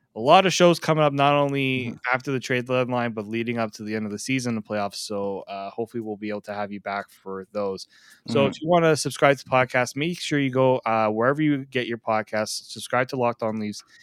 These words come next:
Speaker 1: Make sure you go on YouTube. We're trying to reach the five hundred subscribers, and we're gonna give away some Leaf swag once we hit it. We're, we're, we're creeping up there. We're getting up there. Uh, make sure you go and follow Omar on Twitter at TikTok Tomar. That's T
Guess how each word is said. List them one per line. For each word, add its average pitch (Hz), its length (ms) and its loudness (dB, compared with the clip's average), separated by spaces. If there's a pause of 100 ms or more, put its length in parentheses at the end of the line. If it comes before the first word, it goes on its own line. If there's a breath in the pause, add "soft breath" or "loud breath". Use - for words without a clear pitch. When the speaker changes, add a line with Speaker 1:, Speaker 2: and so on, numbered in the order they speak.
(340 soft breath)
Speaker 1:
Make 127 100 -4
sure 202 140 -2
you 240 100 0
go 226 200 8
on 202 200 6
YouTube. 175 420 2
We're 117 100 -2
trying 135 260 2
to 147 60 0
reach 139 180 0
the 147 100 -2
five 139 220 4
hundred 135 240 -2
subscribers, 131 720 0
and 113 120 -4
we're 117 60 -6
gonna 117 140 -4
give 120 120 -2
away 131 180 0
some 131 220 -4
Leaf 123 200 -2
swag 120 480 0 (400 loud breath)
once 120 200 -2
we 123 100 -2
hit 117 120 2
it. 127 100 4
We're, 113 200 0
we're, 135 240 0
we're 156 220 2
creeping 175 420 0
up 139 160 0
there. 139 100 2
We're 135 140 0
getting 147 260 0
up 117 220 0
there. 127 240 0 (460 soft breath)
Uh, 127 160 2
make 156 200 -2
sure 208 160 -6
you 202 120 -2
go 175 360 2
and 139 160 -6
follow 151 340 2
Omar 139 400 0
on 139 240 2
Twitter 139 460 0
at 131 340 -2
TikTok 139 580 -2
Tomar. 120 520 -2 (680)
That's - 340 -16 (100)
T 113 400 -10